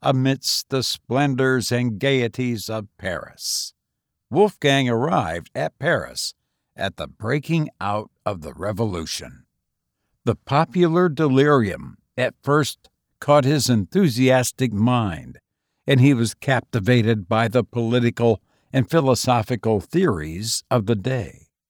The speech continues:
But the scenes of blood which followed shocked his sensitive nature, disgusted him with society and the world,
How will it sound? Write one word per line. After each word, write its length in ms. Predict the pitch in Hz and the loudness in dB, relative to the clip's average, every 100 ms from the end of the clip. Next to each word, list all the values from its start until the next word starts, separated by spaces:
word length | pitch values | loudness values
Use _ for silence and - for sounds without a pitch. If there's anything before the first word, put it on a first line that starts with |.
| _ _ _ _ _ - | _ _ _ _ _ 0
But 160 | 123 | 0
the 120 | 113 | 0
scenes 680 | - - 143 135 110 95 - | -6 0 2 4 2 0 0
of 260 | 113 101 80 | -2 -2 -2
blood 680 | 107 117 107 - 65 - - _ _ _ | 0 2 0 -4 -12 -18 -20 _ _ _
which 260 | 101 95 - | -6 -6 -8
followed 640 | - 113 110 67 58 62 | 0 0 0 -6 -12 -8
shocked 600 | - - 120 110 - - | -8 -2 0 0 -4 -10
his 260 | 98 71 - | -8 -6 -6
sensitive 580 | 117 110 - 90 85 | -4 -4 -4 -6 -6
nature, 540 | 71 90 95 - 64 - _ _ _ _ _ | -6 -6 -6 -10 -12 -18 _ _ _ _ _
disgusted 920 | 131 120 - _ - 139 - - 92 - | -6 -6 -8 _ -2 0 0 -6 -8 -6
him 280 | 87 78 76 | -8 -8 -10
with 120 | 76 | -8
society 800 | - 92 - 92 107 107 90 82 | -8 -6 -4 0 0 0 -4 -6
and 140 | 78 | -6
the 40 | 92 | -6
world, 680 | 107 127 113 82 69 69 | -2 0 0 0 -6 -16